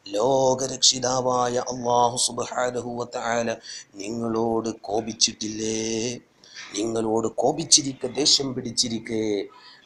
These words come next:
എങ്ങനെയാണ് ഞങ്ങൾ നിങ്ങളോട് കാരുണ്യം ചെയ്യുക?"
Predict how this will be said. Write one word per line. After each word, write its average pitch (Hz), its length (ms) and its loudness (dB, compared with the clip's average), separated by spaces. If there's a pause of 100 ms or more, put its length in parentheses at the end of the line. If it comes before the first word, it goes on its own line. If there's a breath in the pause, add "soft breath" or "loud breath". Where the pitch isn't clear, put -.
(100)
എങ്ങനെയാണ് 107 720 -2
ഞങ്ങൾ 113 480 0
നിങ്ങളോട് 113 720 2
കാരുണ്യം 104 640 -4
ചെയ്യുക?" 101 540 2